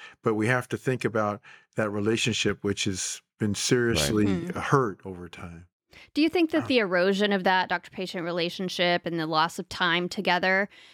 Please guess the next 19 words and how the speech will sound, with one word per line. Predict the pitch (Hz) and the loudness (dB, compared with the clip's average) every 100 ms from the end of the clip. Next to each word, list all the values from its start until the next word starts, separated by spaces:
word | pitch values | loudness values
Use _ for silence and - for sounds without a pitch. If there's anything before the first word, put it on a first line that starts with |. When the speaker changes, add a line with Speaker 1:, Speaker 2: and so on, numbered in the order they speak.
| _ - | _ -4
Speaker 3:
um, | 180 165 151 147 - _ _ _ | -2 0 -2 -6 -10 _ _ _
and | 185 175 | -6 -4
the | |
subsequent | - 180 - 190 196 170 | -2 -4 -2 -4 -2 0
loss | 170 170 - | 2 0 -2
of | 170 165 | -10 -10
trust, | - - 175 226 - - | -8 -2 0 0 -6 -12
perhaps, | - 240 240 233 240 | -4 0 2 0 -2
that | 208 | -4
that | - 185 | -2 -2
brings, | - 185 175 180 220 | -2 -4 -2 -2 -4
do | - | -4
you | 208 | -2
think | 214 196 | -2 0
that | 233 | 0
has | 233 | 0
contributed | - 208 202 196 208 190 165 | 0 0 0 2 4 2 2
to | - | 0
this | 175 170 - | 2 2 -2